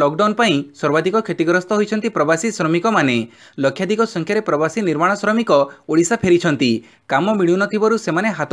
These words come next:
ବାନ୍ଧି ବସିଛନ୍ତି। ଏହାକୁ ଦୃଷ୍ଟିରେ ରଖି ସେମାନଙ୍କୁ ବିଭିନ୍ନ ସାମାଜିକ ସୁରକ୍ଷା ଯୋଜନାରେ ଅନ୍ତର୍ଭୁକ୍ତ କରି ସହାୟତା ଯୋଗାଇବାକୁ ସରକାରୀ ସ୍ତରରେ ତତ୍ପରତା ପ୍ରକାଶ ପାଇଛି। କୋଠାବାଡ଼ି ଓ ଅନ୍ୟାନ୍ୟ ଶ୍ରମିକମାନଙ୍କୁ ଓଡ଼ିଶା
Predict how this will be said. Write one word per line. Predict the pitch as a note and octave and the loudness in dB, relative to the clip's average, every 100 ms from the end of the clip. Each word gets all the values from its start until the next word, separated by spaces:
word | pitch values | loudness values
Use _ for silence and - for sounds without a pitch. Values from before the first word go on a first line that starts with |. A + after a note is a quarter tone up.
| E3+ | 0
ବାନ୍ଧି | G3+ A3+ | 0 0
ବସିଛନ୍ତି। | E3+ F3 E3 C#3 B2+ A2+ - - - | -2 -2 -2 0 0 0 -4 -14 -4
ଏହାକୁ | E3 G3+ A3 | -2 0 0
ଦୃଷ୍ଟିରେ | D#3 D3+ G#3+ G#3+ A#3 | 0 0 0 2 0
ରଖି | A3 C#3+ C#3 - _ | 2 0 0 -8 _
ସେମାନଙ୍କୁ | D3+ D#3+ F#3+ G#3+ E3 | -2 -2 0 -2 -2
ବିଭିନ୍ନ | D3 G3+ A3 | 0 -2 -2
ସାମାଜିକ | D#3 D3 D#3 F#3 G#3+ | -2 -2 -4 -4 -4
ସୁରକ୍ଷା | - E3 G#3+ F#3 | -2 -2 -2 -2
ଯୋଜନାରେ | F3 G3 G#3+ A3 E3 | -2 0 0 0 0
ଅନ୍ତର୍ଭୁକ୍ତ | C#3+ E3 F#3 A3+ A3 | -2 -2 -2 -2 0
କରି | A3 C3+ C3+ - - - | 2 2 -2 -14 -20 -6
ସହାୟତା | D3+ D#3 D#3+ G#3+ | -2 -2 -2 -2
ଯୋଗାଇବାକୁ | E3 F#3+ G3+ G#3+ A3 | 0 0 0 -2 -2
ସରକାରୀ | D#3 D#3 G3+ G#3+ - | -2 -2 -2 -2 -2
ସ୍ତରରେ | F#3+ G#3+ A3+ F#3+ | -2 0 0 -2
ତତ୍ପରତା | D3+ F3 F#3 A3+ D3+ | -2 -2 0 -2 0
ପ୍ରକାଶ | D3 C#3 - | 0 -2 0
ପାଇଛି। | D#3 C#3 C#3+ A#2 G#2+ - | 0 2 0 -2 -2 -4
କୋଠାବାଡ଼ି | C#3+ C#3+ F3+ G3+ A3+ | -4 -2 0 2 2
ଓ | G3 | 2
ଅନ୍ୟାନ୍ୟ | D#3+ F#3 A3 G#3+ | 0 -2 -4 -4
ଶ୍ରମିକମାନଙ୍କୁ | E3 F3 G3 G#3 G#3+ A#3 F#3+ D3 C#3 - - | -2 -2 -2 0 0 2 2 2 0 -8 -2
ଓଡ଼ିଶା | D3 D#3+ A3+ | 0 0 -2